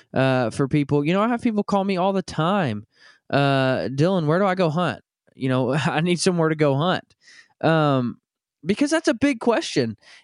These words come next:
A-, and especially when you're starting of where to hunt, um, how do I, how do I go about asking landowners if I can hunt? Um, it's become a hard deal, you know, even just fifteen, twenty years ago,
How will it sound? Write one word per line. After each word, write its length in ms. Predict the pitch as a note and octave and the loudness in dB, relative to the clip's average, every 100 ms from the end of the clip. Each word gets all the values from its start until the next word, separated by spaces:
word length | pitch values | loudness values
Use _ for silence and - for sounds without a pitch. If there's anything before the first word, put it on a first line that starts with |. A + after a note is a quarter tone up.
| - | -4
A-, 200 | F#3+ F3+ | -2 0
and 100 | G#3+ | 0
especially 400 | - A3+ C4 D#4 | 0 -2 0 0
when 160 | A#3+ G3 | 0 0
you're 120 | D#3+ | 0
starting 580 | - - D#3+ F#3 B2 A2 | -2 0 2 2 -2 -4
of 280 | - D3 C3 | 0 0 0
where 280 | G#2+ C#3+ F3+ | 0 0 2
to 100 | E3 | 0
hunt, 400 | D#3 D#3+ D#3 - _ _ _ - | -2 -2 -4 -10 _ _ _ -2
um, 280 | C3 C3 B2 | 0 2 0
how 200 | C#3 D#3+ | 0 2
do 80 | |
I, 220 | E3 D3+ C#3+ | 2 0 -2
how 160 | C3 D#3+ | -4 0
do 120 | F3+ | 2
I 180 | E3 D3 | 2 0
go 260 | C3+ D3 | 2 2
about 340 | D3 C3 D3 - | 2 0 -2 -2
asking 440 | C#3 D3 - D3+ | -2 -2 -2 -2
landowners 680 | C3 C3+ C3+ C3+ C#3 C#3 B2+ - | 0 0 0 0 0 -2 -4 -4
if 220 | D#3+ E3 | -4 0
I 120 | D#3 C#3+ | -2 -2
can 200 | C#3 A#2+ | -2 -2
hunt? 400 | B2 C3+ - - _ - _ - | -2 -2 -4 -12 _ -20 _ -4
Um, 500 | C#3+ C#3 C3 A#2+ A#2+ _ _ _ - _ _ _ | 0 0 0 -2 -6 _ _ _ -20 _ _ _
it's 160 | F3+ - | -2 0
become 380 | E3 - A#3+ D4 | -2 -2 -2 -2
a 60 | |
hard 400 | D3+ F3+ F#3 D#3 | 0 0 0 0
deal, 340 | C#3 G#3 D#3+ A#2+ | -2 0 0 0
you 80 | |
know, 320 | B2 C3+ C#3+ - - | 0 0 0 -2 -2
even 360 | A3+ A#3 G#3 | -2 0 0
just 280 | F3+ E3+ - | 0 -2 -2
fifteen, 460 | F#3 F3 - E3+ D#3 | -2 -2 -2 -2 -2
twenty 280 | E3+ D#3+ | -2 0
years 200 | D3 A3 | 0 0
ago, 380 | G3+ B2+ B2 B2 | 0 0 0 -2